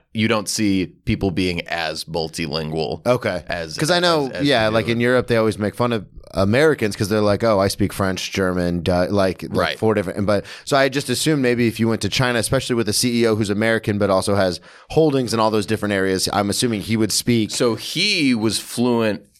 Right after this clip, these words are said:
Speaker 1: in both Mandarin and Japanese.
Speaker 2: Yeah, that's what I would assume. Okay.
Speaker 1: And, uh, he was conversational in Cantonese.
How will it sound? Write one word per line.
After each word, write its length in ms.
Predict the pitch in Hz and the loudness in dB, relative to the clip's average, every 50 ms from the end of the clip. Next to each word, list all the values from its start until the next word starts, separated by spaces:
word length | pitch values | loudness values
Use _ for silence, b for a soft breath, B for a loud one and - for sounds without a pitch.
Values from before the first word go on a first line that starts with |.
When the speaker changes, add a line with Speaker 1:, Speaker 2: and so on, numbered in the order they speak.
| _ - | _ -4
Speaker 1:
in 220 | 117 113 104 101 | -2 -2 -2 -2
both 400 | 87 78 110 101 101 98 - - | -2 0 2 2 2 2 0 -2
Mandarin 640 | 92 95 101 107 104 104 101 101 95 92 92 90 92 - | -2 0 0 2 2 2 0 0 0 0 -2 -2 -4 -4
and 260 | 101 101 98 95 95 | -4 -4 -4 -4 -6
Japanese. 600 | 82 95 90 82 80 - - 85 80 76 67 - 117 | -4 -2 -2 -2 -2 -4 -6 -6 -6 -4 -2 0 0
Speaker 2:
Yeah, 160 | 123 110 101 | 0 0 0
that's 160 | 113 117 - | -2 -2 0
what 100 | 131 110 | 0 0
I 60 | 101 | 0
would 80 | 92 90 | 0 -2
assume. 280 | - - 92 85 76 73 | -2 -2 -2 -2 0 0
Okay. 320 | 90 113 - - 87 71 69 - - _ - | 0 0 0 -2 -4 -6 -8 -12 -14 _ -4
Speaker 1:
And, 480 | 101 104 98 98 98 98 95 95 87 107 - | -4 -2 -2 -2 -2 -4 -4 -6 -6 -6 -4
uh, 420 | 98 98 92 92 92 90 90 90 - - _ | -2 -2 0 0 -2 -2 -2 -4 -6 -8 _
he 200 | - 98 113 107 | -4 -2 0 0
was 120 | 101 - | 0 -2
conversational 800 | - - 139 143 143 120 107 - 120 110 101 - - 90 85 78 | -2 0 0 0 0 0 -2 0 0 0 0 0 -2 -2 -2 -4
in 80 | 73 76 | -4 -6
Cantonese. 800 | - - 87 85 80 - 76 71 65 55 50 - - - - | -6 -6 -6 -6 -6 -8 -10 -12 -12 -10 -8 -8 -8 -8 -10